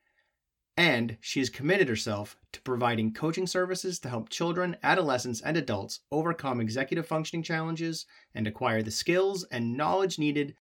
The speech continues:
to experience success. In today's episode, Diane talks about being the mother of an adult son with special needs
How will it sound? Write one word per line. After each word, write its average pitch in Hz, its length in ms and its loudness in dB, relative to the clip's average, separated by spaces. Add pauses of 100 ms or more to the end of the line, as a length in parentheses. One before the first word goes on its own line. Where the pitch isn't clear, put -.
(100)
to 147 100 -2
experience 104 540 -4
success. - 560 -6 (880)
In 135 100 4
today's 165 340 4
episode, 104 600 -2 (260)
Diane 127 400 2
talks 123 320 0
about 110 300 -2
being 139 260 2
the 156 80 0
mother 123 500 0
of 117 160 -6
an 127 60 -4
adult 120 360 0
son 101 420 -2
with 123 100 -6
special 110 380 -4
needs 101 440 -6